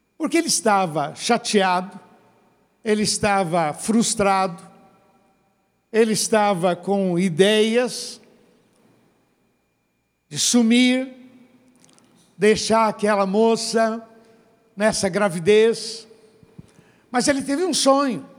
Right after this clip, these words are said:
e nesse sonho foi dito para ele qual era o plano de Deus.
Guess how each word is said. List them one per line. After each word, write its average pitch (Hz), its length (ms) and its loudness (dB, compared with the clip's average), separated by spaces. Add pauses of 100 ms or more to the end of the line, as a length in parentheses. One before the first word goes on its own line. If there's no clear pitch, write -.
(880)
e 269 80 -4
nesse 294 320 2
sonho 254 760 0 (540)
foi 311 220 0
dito 285 400 0
para 208 240 0
ele 185 360 0 (1200)
qual 294 160 4
era 294 240 4
o 294 60 0
plano 320 600 0
de 330 120 0
Deus. 269 720 0